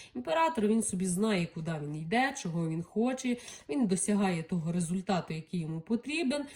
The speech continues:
І це буде говорити про те, що, можливо, в п'ятницю у вас буде така енергетика. Знову ж може бути комунікація з такою людиною. По цій карті в нас дуже часто показує батька. Можливо, ви будете з ним багато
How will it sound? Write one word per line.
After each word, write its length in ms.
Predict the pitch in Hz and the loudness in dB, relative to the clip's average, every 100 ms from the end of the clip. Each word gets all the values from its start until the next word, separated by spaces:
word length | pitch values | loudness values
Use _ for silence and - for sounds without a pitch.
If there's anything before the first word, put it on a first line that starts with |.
| - _ | -20 _
І 100 | 440 | -6
це 140 | 381 254 | -2 0
буде 140 | 220 | 0
говорити 360 | 220 233 254 185 | 2 2 0 -2
про 120 | 202 | -4
те, 180 | 254 269 | -4 -4
що, 200 | - 214 - | -2 -4 -4
можливо, 580 | 196 240 226 226 339 277 | 2 2 4 2 0 0
в 100 | - | 0
п'ятницю 520 | 202 226 185 - 143 | 0 2 -2 -4 -8
у 60 | 147 | -4
вас 200 | 185 185 | -4 -4
буде 280 | 143 160 175 | -4 -6 -6
така 280 | 156 165 - | -8 -8 -4
енергетика. 760 | 170 180 175 165 151 139 - - - - - - - | 0 2 2 2 -2 -8 -10 -12 -18 -20 -20 -20 -6
Знову 360 | 185 208 302 320 | 0 2 2 0
ж 160 | 330 | -2
може 320 | 254 226 262 | 2 2 2
бути 220 | 185 165 180 | 0 -2 -6
комунікація 760 | 170 190 180 - 151 - 160 | -2 0 0 -2 -6 -6 -10
з 60 | - | -10
такою 280 | - 156 | -10 -8
людиною. 560 | 147 143 151 151 151 - | -8 -6 -6 -6 -8 -10
По 200 | - 262 | -4 -2
цій 160 | 247 202 | 0 0
карті 320 | 220 240 185 | 0 0 0
в 60 | |
нас 160 | 170 175 | 0 0
дуже 260 | 160 170 160 | 0 -2 -2
часто 380 | - 151 - | -6 -6 -8
показує 600 | 156 175 - 165 143 147 | -10 -8 -4 -4 -4 -6
батька. 640 | 147 180 226 240 - 269 269 - | -2 2 2 0 -6 -8 -8 -10
Можливо, 420 | 160 156 190 247 | -8 -2 2 2
ви 180 | 185 165 | 2 0
будете 480 | 175 151 180 196 151 | -2 -2 -2 -2 -6
з 100 | 139 | -4
ним 180 | 170 196 | 0 0
багато 520 | 143 160 175 - 147 | -2 -2 -4 -4 -10